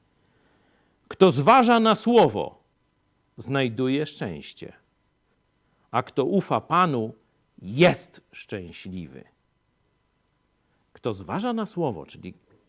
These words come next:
kieruje się mądrościami Słowa Bożego, wskazówkami Słowa Bożego, znajduje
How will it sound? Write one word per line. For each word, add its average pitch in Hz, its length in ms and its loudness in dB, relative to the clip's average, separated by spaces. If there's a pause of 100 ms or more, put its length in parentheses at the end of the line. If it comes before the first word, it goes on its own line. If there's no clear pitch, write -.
kieruje 123 400 -2
się 113 180 -6
mądrościami 135 800 -4
Słowa 151 400 -2
Bożego, 87 400 -10
wskazówkami 120 760 -8
Słowa 180 380 -2
Bożego, 80 440 -12 (280)
znajduje 117 680 0